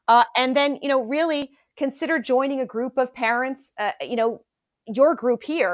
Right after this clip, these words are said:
is a phenomenal way of sharing information. I, I've developed a Facebook group called Parents for Language, and anyone so will, you know, can join it. As I said, I wanna create this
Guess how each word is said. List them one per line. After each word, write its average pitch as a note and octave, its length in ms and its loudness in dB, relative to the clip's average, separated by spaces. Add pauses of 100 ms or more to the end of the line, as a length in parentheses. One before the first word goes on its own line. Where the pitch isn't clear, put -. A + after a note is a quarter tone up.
is G3 120 -4
a F#3 120 -4
phenomenal G#3+ 720 2
way F3 360 -2
of E3 180 -6
sharing F#3+ 380 -8
information. E3+ 580 -12
I, - 180 -2
I've G3+ 300 2
developed G#3+ 400 -2
a F#3 60 -10
Facebook G#3+ 500 -6
group F3 300 -12
called E3+ 260 -6
Parents G3+ 400 -6
for F3+ 140 -10
Language, F3 600 -8 (380)
and G3+ 220 0
anyone G#3 400 0
so - 240 -8
will, G3 280 -4 (360)
you G3+ 80 -8
know, F#3 120 0
can G3+ 200 -10
join B3 280 -2
it. F#3 100 -2
As F#3 160 0
I F3+ 60 -2
said, C4 300 0
I F#3+ 80 0
wanna G3+ 260 -4
create G3+ 480 -6
this - 280 -12